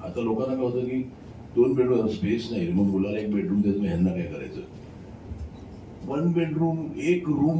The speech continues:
मध्ये पण आई वडिलांना घेऊन राहिलेली लोकं बघितले, जी लोअर मिडल क्लास छान राहतात. हा, in fact, जरा मा-, आणि कसं आहे की राग काय येतो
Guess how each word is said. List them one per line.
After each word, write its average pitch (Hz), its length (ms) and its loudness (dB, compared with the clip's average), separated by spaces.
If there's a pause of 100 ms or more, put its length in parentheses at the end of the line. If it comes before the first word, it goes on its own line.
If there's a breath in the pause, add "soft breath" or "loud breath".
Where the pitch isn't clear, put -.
(120)
मध्ये 156 200 2
पण 151 200 2
आई 131 160 0
वडिलांना 127 320 2
घेऊन 110 220 0
राहिलेली 98 340 2
लोकं 90 280 2
बघितले, 92 300 0
जी 92 280 2
लोअर 95 200 4
मिडल 90 240 2
क्लास - 220 -2
छान 151 200 0
राहतात. - 240 -6 (1120)
हा, 180 480 2
in 117 100 2
fact, 175 400 4
जरा 151 340 2
मा-, - 400 -10
आणि 147 120 0
कसं 156 280 0
आहे 147 160 2
की 151 140 -4
राग - 240 0
काय - 240 -4
येतो 110 240 0